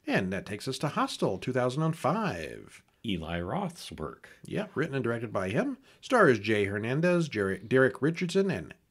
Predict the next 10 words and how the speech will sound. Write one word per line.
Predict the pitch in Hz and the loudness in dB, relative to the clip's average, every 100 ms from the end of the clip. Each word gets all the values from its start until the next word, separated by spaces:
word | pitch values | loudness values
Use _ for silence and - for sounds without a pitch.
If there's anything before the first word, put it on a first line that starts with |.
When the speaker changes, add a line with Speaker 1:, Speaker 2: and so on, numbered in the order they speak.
| - | 2
Speaker 1:
Athor | 196 - 196 208 190 123 | 2 6 8 8 4 0
Gudjonsson. | 110 190 175 123 92 90 58 50 - _ _ _ - | 2 2 4 2 0 -6 -10 -14 -18 _ _ _ -8
Hour | 95 110 | -4 -2
and | 120 | 0
thirty-four | 123 123 - 127 | 0 0 4 4
minutes. | 139 147 269 - - - _ _ _ _ _ | 4 2 2 -2 -16 -16 _ _ _ _ _
Spoiler | - - - 127 170 | -14 -12 -6 -4 -2
free, | 175 180 139 | -4 -6 -6
what | 107 | -8
happens? | 98 117 - - - - | -10 -14 -14 -20 -18 -18